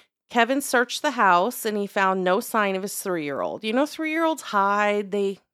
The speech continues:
do silly things. So he looks all over. He looks, you know, around the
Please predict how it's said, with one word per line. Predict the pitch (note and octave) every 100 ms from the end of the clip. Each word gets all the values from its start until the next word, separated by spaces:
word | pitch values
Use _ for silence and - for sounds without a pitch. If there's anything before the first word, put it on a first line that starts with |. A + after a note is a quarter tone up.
| _
do | - F#3+
silly | F#3 - F3+ F3
things. | E3 C#3+ B2+ -
So | - F3+ F3 - - - -
he | - E4+
looks | E4 D#4 -
all | C#4+ C4+
over. | A#3 G3+ G#3 G#3 G3+
He | A3
looks, | G#3+ G3+ - - -
you | G#3+
know, | G#3+ G3
around | F3+ F#3+ G3 G#3+
the | G#3+ G3